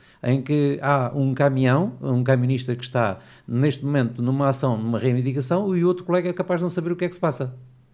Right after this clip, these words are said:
Não é? Portanto, esta é, é, é uma, aqui tem que haver um grande poder de,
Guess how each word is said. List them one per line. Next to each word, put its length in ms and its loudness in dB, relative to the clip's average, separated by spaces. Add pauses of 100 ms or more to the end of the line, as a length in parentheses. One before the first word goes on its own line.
Não 100 0
é? 140 -2 (160)
Portanto, 280 -2
esta 360 -2
é, 540 -2
é, 40 -2
é 60 4
uma, 180 0 (340)
aqui 280 -2
tem 180 6
que 100 4
haver 220 4
um 160 0
grande 480 4
poder 600 2
de, 520 0